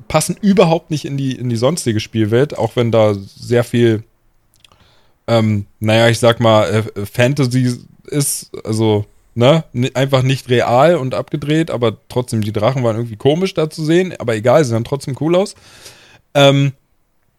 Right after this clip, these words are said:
aber ich find's halt so problematisch, dass man, ähm,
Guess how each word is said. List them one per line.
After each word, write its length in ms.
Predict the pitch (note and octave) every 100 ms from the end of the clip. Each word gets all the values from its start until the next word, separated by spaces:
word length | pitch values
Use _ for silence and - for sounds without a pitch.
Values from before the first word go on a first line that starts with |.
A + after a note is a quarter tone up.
| _ - _ _ _
aber 180 | C#3 D3
ich 100 | D3+
find's 280 | - F3+ -
halt 160 | C#3
so 80 | C#3+
problematisch, 720 | A#2 B2+ A#2 A#2 A2+ A#2+ B2 -
dass 220 | A2+ -
man, 340 | G#2 G2+ G2 -
ähm, 380 | G2+ G2 D#2